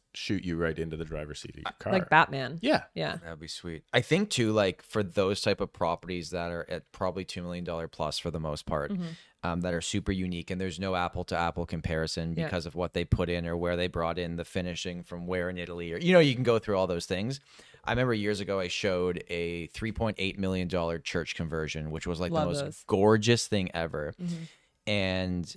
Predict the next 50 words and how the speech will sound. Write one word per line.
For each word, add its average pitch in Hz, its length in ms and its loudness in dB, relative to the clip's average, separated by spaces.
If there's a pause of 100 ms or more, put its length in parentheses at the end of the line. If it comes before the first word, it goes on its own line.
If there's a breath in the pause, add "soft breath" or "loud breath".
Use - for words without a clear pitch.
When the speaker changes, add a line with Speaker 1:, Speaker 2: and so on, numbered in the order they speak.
(140)
Speaker 3:
it, 90 220 -2
it - 40 -2
was 95 160 0
a 92 60 0
client 113 340 2
of 120 80 2
mine's 107 280 2
parents 98 420 0
that - 80 -6
we 95 80 2
were 90 80 2
showing 90 280 0
it 82 100 -6
to. 98 100 2
They 107 140 6
didn't, 117 180 -2
didn't 117 180 2
end 113 160 2
up 95 140 2
buying 92 280 2
that, 80 300 0
but 85 140 0
they 90 100 0
did 87 180 -2
buy 90 140 2
another 85 240 0
property. 101 540 0 (520 loud breath)
And 101 300 -4 (460)
with 123 340 4
those 117 180 10
super 110 220 4
luxury 101 320 4
stuff, 90 220 0
a 90 40 -2
lot 95 140 4
of 95 80 0
times 95 240 -2
the 90 80 -2
listing 87 420 0
agent 87 440 0 (200)
is 92 140 -4
gonna 87 160 0
be 90 240 0
there 98 380 4
for - 140 -4
Speaker 2:
Yep. 175 60 4
Speaker 3:
the - 60 2
showing, 101 360 6
Speaker 2:
Mm-hmm. 185 320 -4 (600)
Speaker 3:
uh, 90 60 0